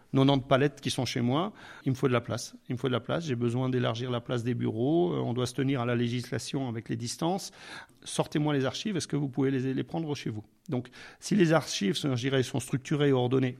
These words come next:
aucun problème. Donc, on prend, on va dire, la palette de janvier, euh, deux mille dix, on la remet avec, euh,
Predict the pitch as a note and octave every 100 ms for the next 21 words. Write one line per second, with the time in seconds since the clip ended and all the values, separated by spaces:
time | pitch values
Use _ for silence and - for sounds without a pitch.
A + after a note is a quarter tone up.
0 | - - B2 A2 G#2 A2+ B2+ A#3 C4+ -
1 | - - - A2 G#2 - D3 C3+ A2 B2
2 | - _ _ _ A#2 A2+ C3+ C3 B2+ A#2
3 | A2+ A#2+ A#2 B2+ B2 A2 A2 A#2+ A#2+ A#2+
4 | C#3 - B2 A2+ A2 A#2 A#2 B2 G#2+ -
5 | A#2+ G#2+